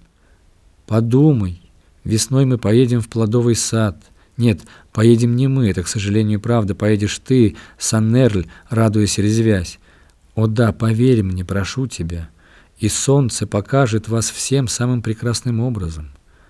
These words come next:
О, вот музыка, вдали слышен топот лошадей, не надо тревожиться, вот крики и шарманки играют в аллеях». «Ах, Боже мой!» — сказал он,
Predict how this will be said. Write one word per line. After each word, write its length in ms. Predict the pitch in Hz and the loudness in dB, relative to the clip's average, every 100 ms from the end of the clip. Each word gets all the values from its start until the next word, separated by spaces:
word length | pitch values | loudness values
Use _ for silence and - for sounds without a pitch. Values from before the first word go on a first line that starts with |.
| _ _ _ _ _ | _ _ _ _ _
О, 360 | - 117 127 120 | -4 0 0 -2
вот 280 | 107 139 - | 0 -2 0
музыка, 520 | 98 127 120 113 113 | -2 0 0 -2 -6
вдали 240 | 95 113 | -2 0
слышен 360 | 139 - - 95 | 0 -2 -4 -4
топот 300 | 110 98 98 | -4 -4 -4
лошадей, 720 | 101 - 107 95 113 120 113 - - - | -4 -4 -4 -2 0 0 -2 -12 -20 -12
не 80 | 123 | 0
надо 200 | 135 135 | 2 2
тревожиться, 880 | 110 110 101 110 127 101 110 - 107 - _ _ | 2 0 2 2 0 -2 -8 -10 -10 -12 _ _
вот 200 | 127 151 | 0 0
крики 600 | - 113 139 127 120 113 _ _ _ - | 0 2 0 -2 -6 -8 _ _ _ -4
и 80 | |
шарманки 840 | 123 143 127 107 135 127 - 120 - | 0 2 2 4 2 0 -4 -6 -4
играют 500 | 120 117 117 117 110 | -2 2 2 2 0
в 60 | |
аллеях». 580 | 117 110 107 104 - - _ _ _ _ _ _ _ _ _ _ _ _ | -2 0 0 -2 -6 -20 _ _ _ _ _ _ _ _ _ _ _ _
«Ах, 260 | - 101 98 | -10 -8 -6
Боже 480 | 95 120 139 104 92 | -6 -4 -2 -2 -4
мой!» — 320 | 87 87 82 - _ _ _ _ _ _ _ _ | -6 -6 -10 -14 _ _ _ _ _ _ _ _
сказал 600 | - - 90 85 92 90 | -20 -10 -8 -6 -6 -4
он, 220 | 113 139 | -4 -4